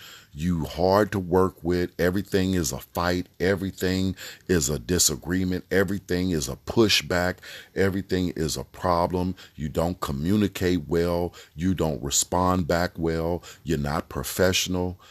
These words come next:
you're not handling, uh, your, your financial obligations like you agreed to.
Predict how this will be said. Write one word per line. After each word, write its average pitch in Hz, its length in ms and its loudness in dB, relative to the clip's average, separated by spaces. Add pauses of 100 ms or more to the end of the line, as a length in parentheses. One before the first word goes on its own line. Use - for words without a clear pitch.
(140)
you're 73 140 -4
not 78 260 -4
handling, 85 600 -2 (340)
uh, 71 240 0 (200)
your, 76 240 0
your 73 180 -2
financial 80 600 0
obligations 80 920 0
like 85 280 0
you 82 320 -2
agreed 85 680 -2
to. 87 360 2